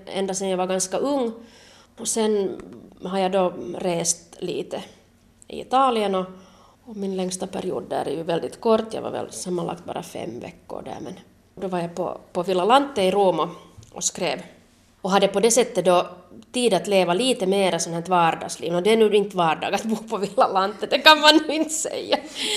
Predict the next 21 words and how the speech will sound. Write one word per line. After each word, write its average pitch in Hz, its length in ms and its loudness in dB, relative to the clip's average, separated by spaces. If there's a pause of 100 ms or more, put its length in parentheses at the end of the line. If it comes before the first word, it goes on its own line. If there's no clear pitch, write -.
(140)
Men 254 560 0
alltså 220 320 2
att 202 140 -4
du 220 60 -2
bodde 226 440 0
där 196 580 2 (240)
och 190 100 -8
sen 254 140 0
hade 240 160 2
du 185 120 -2
arbetsrutiner, 180 1120 0 (180)
du 190 60 -10
skrev 185 640 2 (720)
och - 100 -6
sen 226 160 4
gick 220 200 4
du 196 60 0
till - 140 -6
de 175 120 0
här 190 100 2
vanliga... 208 380 4